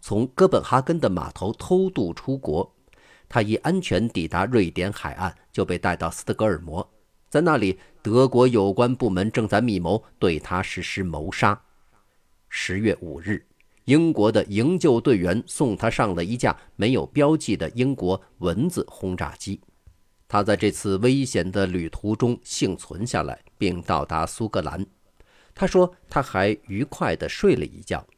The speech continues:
他的好友兼同事詹姆斯·查特威克在机场跑道上欢迎他，带他去伦敦，并向他提供英美原子弹计划的信息。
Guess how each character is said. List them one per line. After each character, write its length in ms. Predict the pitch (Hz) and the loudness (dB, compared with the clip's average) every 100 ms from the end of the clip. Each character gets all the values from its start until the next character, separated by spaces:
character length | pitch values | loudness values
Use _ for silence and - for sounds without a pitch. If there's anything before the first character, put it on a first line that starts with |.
| _ _ _ _ _ - | _ _ _ _ _ -4
他 160 | 113 | 0
的 100 | 101 | 0
好 280 | 92 98 107 | 0 2 2
友 200 | 101 90 | 2 0
兼 260 | 90 117 117 | 2 2 2
同 320 | - 92 101 | -4 -6 -6
事 260 | - 107 - | -2 -4 2
詹 180 | 139 135 | 2 4
姆 100 | 104 | 0
斯· 140 | - 127 | -4 -2
查 200 | - 123 | 0 0
特 100 | 98 | 2
威 180 | 143 190 | 0 0
克 240 | - - - _ | -2 -2 -6 _
在 160 | - 78 | -2 -2
机 180 | - 107 | -2 -6
场 220 | - 101 | -4 -6
跑 240 | - 87 | -2 -2
道 160 | - 87 | 0 0
上 160 | - 78 | -2 -4
欢 260 | - 156 | 0 0
迎 220 | 139 80 123 | 0 -2 -4
他， 160 | 104 - - - | -6 -10 -14 -2
带 180 | 101 | 0
他 200 | 92 101 | 2 0
去 160 | 101 101 | 0 -2
伦 200 | 92 117 | 0 2
敦， 220 | 143 147 | 4 4
并 240 | 147 104 82 | 4 0 0
向 220 | 98 76 | -4 -4
他 180 | - 101 | -2 -2
提 240 | - 98 | -2 -6
供 240 | 90 117 - | -2 -2 -2
英 300 | 160 180 185 | 0 2 2
美 180 | 127 80 | 0 0
原 240 | 80 107 | 0 0
子 80 | 135 | 0
弹 180 | - 98 | -2 -2
计 220 | 82 92 | -2 -6
划 220 | 78 73 | -4 -4
的 100 | 67 | -6
信 180 | 80 90 | -12 -12
息。 280 | - 104 101 | -8 -8 -8